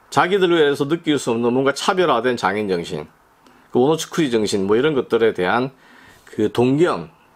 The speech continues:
막연한 동경, 이런 것들이 있다 이거예요. 유럽 사람들, 미주 사람들, 서양인들한테. 그래서 이제 이 제품이 최근에 다시 그런 지역으로 침투를 하고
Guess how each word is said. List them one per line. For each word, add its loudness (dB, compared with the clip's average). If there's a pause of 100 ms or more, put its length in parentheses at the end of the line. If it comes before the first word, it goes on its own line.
막연한 0
동경, 2
이런 2
것들이 0
있다 -4
이거예요. -4
유럽 -2
사람들, -6
미주 -4
사람들, -8 (240)
서양인들한테. -2 (1080)
그래서 2
이제 2
이 0
제품이 0
최근에 0
다시 -2 (320)
그런 0
지역으로 2
침투를 0
하고 -2